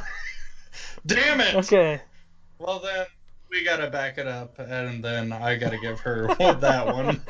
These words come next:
Speaker 2: <laughs> We can't.
Speaker 1: <laughs>
Speaker 2: You have to come up with something new. You just
Speaker 1: Oh,
Speaker 2: get,
Speaker 1: it's never gonna
Speaker 2: you just
Speaker 1: work.
Speaker 2: gave it away to me.
Speaker 1: Fuck.
Speaker 2: All right.
Speaker 1: <laughs> Oh, oh, great.
Speaker 2: Okay. So stupid.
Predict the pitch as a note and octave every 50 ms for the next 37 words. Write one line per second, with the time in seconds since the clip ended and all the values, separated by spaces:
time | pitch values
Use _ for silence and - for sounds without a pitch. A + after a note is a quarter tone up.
0 | - - D4 B3+ - C#4 E4 - - G4 A4 G4+ C4+ A#3 F#3+ - - - - -
1 | - - - - G#3+ - - - - - - - - - - - - A3 A#3 A#3
2 | A3+ - - B3 B3 B3 A#3+ A3+ A#3 A3 B3 B3 A#3 A3+ A3+ B3+ B3+ A#3+ G#3+ A3
3 | A3+ B3 - G3+ - B3 A#3+ - - - C4 C4 - - D4 D4+ - A3+ B3 B3+
4 | - A#3+ C4 C4 C4 B3+ B3+ B3 C4 B3 B3 C4 C#4 C#4 C#4 B3 C4+ F4+ A4 F4
5 | G3 - F3 - - - - - - - - - - - - - - - - -
6 | - - - - - - - - - - - - - - - F#3+ F3+ F3 E3+ E3
7 | D3 D3 - - - - - - - - - - - - - - - - - -
8 | - _ _ - - - F3 F3 E3+ - _ _ _ _ C#3+ C3+ C3 A#2+ - -
9 | A#2 B2 B2+ B2+ B2 - F3 F3+ E3+ - E3+ D3 B2+ A#2 - - - - - _
10 | _ _ _ - - - - - - - - - - - - - - - - -
11 | - - - - - - - - - - - - - - - - - - D#3+ C3
12 | - - C3 A2+ - - A2